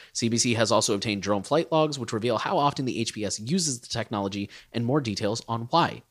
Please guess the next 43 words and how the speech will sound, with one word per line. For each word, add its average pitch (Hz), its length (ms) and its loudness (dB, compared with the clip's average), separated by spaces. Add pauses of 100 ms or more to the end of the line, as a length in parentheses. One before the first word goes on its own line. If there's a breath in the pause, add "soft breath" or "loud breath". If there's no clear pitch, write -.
(320)
Unquote. 117 420 -2
So 143 320 8
honestly, 202 460 6
um, 120 320 4
this 214 100 4
is 294 140 4
a 226 40 8
really 135 380 4
detailed 117 400 -2
article. 92 400 -4
Like, 110 140 0
I 120 40 6
was 123 120 2
trying 165 160 2
to 165 80 4
look 156 160 2
for 131 80 -6
key 156 260 -4
takeaways 131 640 4
and, 120 80 -2
like, 107 240 -2 (200 soft breath)
summaries, 139 720 4 (280 soft breath)
and 127 80 2
I 127 40 4
had 147 100 4
a 143 40 2
really 143 240 4
hard 127 260 4
time 113 160 0
doing 117 220 2
that 95 140 -4
because 110 200 -2
there's 120 120 2
a 110 40 -2
lot 110 240 2
of 110 100 -2
really 107 180 0
good 95 120 -4
information 87 460 -8
in 85 60 -16
here. 76 200 -12
So 104 340 2 (380 loud breath)
instead, 160 580 4